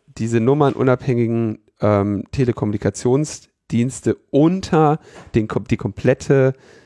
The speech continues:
äh, Verpflichtung der Abhörmöglichkeit, die für Telekommunikation gelten, fassen. Und das wird zur Folge haben, dass dies natürlich nur für diejenigen ge-, gelten kann, die ihre Dienste in Deutschland anbieten.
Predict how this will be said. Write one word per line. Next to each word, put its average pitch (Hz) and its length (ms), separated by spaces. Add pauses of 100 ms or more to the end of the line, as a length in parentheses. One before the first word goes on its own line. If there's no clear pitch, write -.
(160)
äh, 120 140
Verpflichtung 143 1080
der 107 260
Abhörmöglichkeit, 127 1040
die 131 120
für - 200
Telekommunikation 127 1300
gelten, 110 640
fassen. 170 640 (500)
Und 123 180
das 135 200
wird - 360
zur 113 160
Folge 143 500
haben, 143 240
dass 123 200
dies 120 200
natürlich 113 420
nur 147 340
für - 200
diejenigen 135 600
ge-, 113 280
gelten 120 380
kann, 120 260 (400)
die 113 100
ihre 117 260
Dienste 107 440
in 110 240
Deutschland 107 480
anbieten. 98 640